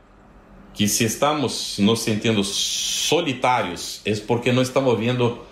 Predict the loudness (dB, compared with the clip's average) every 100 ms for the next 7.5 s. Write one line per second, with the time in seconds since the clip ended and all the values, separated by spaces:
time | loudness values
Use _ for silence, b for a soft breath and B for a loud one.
0 | -2 -2 0 2 2 2 2 0 0 2
1 | 0 0 0 -2 -8 B B B -2 0
2 | 0 2 2 2 0 0 -2 0 0 0
3 | -2 -6 -6 -6 -6 -8 -10 -12 -18 B
4 | B B -2 0 2 4 2 2 -2 0
5 | 0 2 0 0 -2 -2 2 2 0 -8
6 | -6 -4 0 2 2 2 0 0 -2 -4
7 | -4 -2 0 0